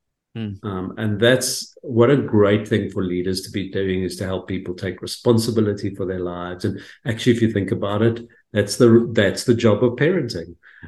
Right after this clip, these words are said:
Speaker 2: uh, is to help equip our, our kids to think for themselves, to solve their problems, to show up as great citizens and take responsibility for their lives.
Speaker 1: Mm.
Speaker 2: And yet, we didn't run our organizations like that.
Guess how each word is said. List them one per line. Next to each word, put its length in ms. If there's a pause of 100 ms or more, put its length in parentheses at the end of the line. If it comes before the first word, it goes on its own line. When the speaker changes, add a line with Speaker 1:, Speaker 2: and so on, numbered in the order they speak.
Speaker 2:
uh, 520
is 280
to 80
help 420
equip 460
our, 320 (240)
our 300
kids 480
to 220 (140)
think 240
for 140
themselves, 720
to 80
solve 340
their 160
problems, 540 (500)
to 220
show 400
up 80
as 120
great 300
citizens 680
and 220
take 240
responsibility 920
for 100
their 180
lives. 600 (520)
Speaker 1:
Mm. 280 (560)
Speaker 2:
And 160
yet, 340 (380)
we 140
didn't 260
run 180
our 140
organizations 800
like 180
that. 160